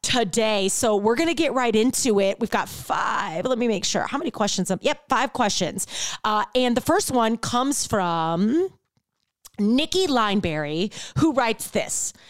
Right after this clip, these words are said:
"I would love for you to touch on your successful habits and how you stay motivated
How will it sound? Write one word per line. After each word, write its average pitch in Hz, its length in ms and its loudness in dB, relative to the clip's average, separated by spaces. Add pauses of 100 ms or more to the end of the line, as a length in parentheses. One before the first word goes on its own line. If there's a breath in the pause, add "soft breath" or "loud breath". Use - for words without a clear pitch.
(260 loud breath)
"I 277 180 2
would 440 200 4
love 254 240 2
for 294 120 -2
you 247 160 2
to 202 80 2
touch - 420 -2
on 175 320 2 (100)
your 208 580 4
successful 180 720 -2
habits 202 560 0
and 190 160 0
how 196 180 0
you 226 180 2
stay 208 340 2
motivated 190 960 2